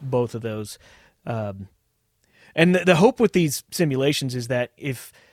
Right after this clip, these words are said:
if someone wants to do, say, for this week, I'm doing an A C analysis. If someone wants to do a, their own A C analysis,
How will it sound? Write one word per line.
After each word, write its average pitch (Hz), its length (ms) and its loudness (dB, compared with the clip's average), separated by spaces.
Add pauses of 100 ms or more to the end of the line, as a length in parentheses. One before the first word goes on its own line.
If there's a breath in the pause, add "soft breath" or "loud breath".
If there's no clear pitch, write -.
(120)
if 147 120 -2
someone 175 320 4
wants 151 220 0
to 147 80 -4
do, 143 300 0
say, 143 180 -4
for 131 180 -8
this 151 240 -4
week, 127 360 -8
I'm 127 180 -8
doing 120 240 -6
an 120 60 -8
A 123 80 -6
C 120 120 -12
analysis. 123 520 -10
If 110 80 -14
someone 143 260 -2
wants 131 200 -4
to 123 100 -10
do 127 240 -2
a, 127 100 -6
their 123 260 -6
own 175 140 4
A 135 120 0
C 123 120 -8
analysis, 120 460 -10